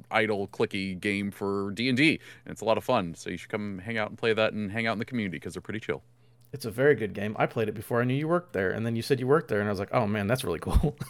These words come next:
Speaker 2: <laughs>
Speaker 1: Oh, really? I
Speaker 2: Yeah.
Speaker 1: didn't know that.
Speaker 2: I played it for a while
Speaker 1: <laughs>
Speaker 2: back in, I remember when it first came to, like, Xbox, uh, One, and I played
Speaker 1: Oh,
Speaker 2: it
Speaker 1: yeah,
Speaker 2: on
Speaker 1: yeah, yeah.
Speaker 2: Android and stuff. Yeah, I played it for a little bit.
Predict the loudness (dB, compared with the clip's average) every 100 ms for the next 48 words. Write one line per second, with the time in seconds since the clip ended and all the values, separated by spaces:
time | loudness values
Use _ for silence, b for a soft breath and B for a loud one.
0 | 0 2 6 10 12 12 12 12 10 8
1 | 6 8 8 8 8 8 6 6 8 10
2 | 12 12 12 12 12 12 12 10 10 10
3 | 10 8 8 4 0 b _ -20 b b
4 | b b b b -4 4 8 8 8 6
5 | 6 4 6 4 4 0 2 2 2 -2
6 | -8 -2 2 2 2 2 4 4 2 -2
7 | -4 -4 -2 2 4 4 6 10 10 12
8 | 10 10 8 6 2 0 2 0 0 -2
9 | -2 -2 -2 -2 -2 -4 -4